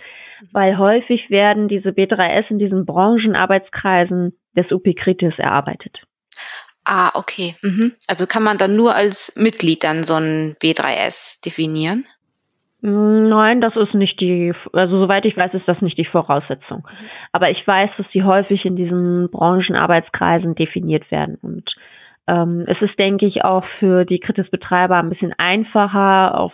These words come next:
Speaker 2: so einer, ja, auf so einer Plattform zusammenzuarbeiten, als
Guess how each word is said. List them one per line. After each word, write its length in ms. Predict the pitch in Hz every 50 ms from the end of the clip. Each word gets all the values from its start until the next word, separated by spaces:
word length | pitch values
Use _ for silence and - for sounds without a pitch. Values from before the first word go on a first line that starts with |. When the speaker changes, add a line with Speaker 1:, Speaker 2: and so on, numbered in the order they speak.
| - -
Speaker 2:
so 120 | 180 170
einer, 420 | 170 170 170 170 160 160 165 170 - _ _ _ _ _ _ _ _ _ _ _
ja, 240 | - 175 170 165 160
auf 100 | 175 170 -
so 60 | -
einer 140 | 190 180 170
Plattform 760 | 170 - 226 220 233 - - - - 233 226 226 226 220 214 220
zusammenzuarbeiten, 1080 | - 226 208 214 208 208 196 - - - - - 226 - - 190 - 196 190 190 190
als 220 | 180 - 175 170